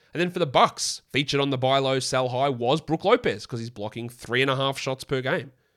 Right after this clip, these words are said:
Now, that is going to come down, I guarantee that. But what I wanna see is also the usage of Lopez, which is solid,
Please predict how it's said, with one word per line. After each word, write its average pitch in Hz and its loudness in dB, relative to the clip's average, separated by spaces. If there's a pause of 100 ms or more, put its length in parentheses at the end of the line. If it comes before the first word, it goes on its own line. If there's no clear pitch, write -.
(420)
Now, 117 -4
that 156 4
is 139 0
going 131 4
to 127 -2
come 117 -4
down, 107 -6
I 139 -6
guarantee 110 -8
that. 110 -12 (480)
But 151 0
what 226 4
I 240 4
wanna 156 2
see 139 -2
is 127 -4
also 139 -2
the 117 -6
usage 151 -6
of 143 -6
Lopez, 180 -2
which 127 -8
is 104 -8
solid, 151 -2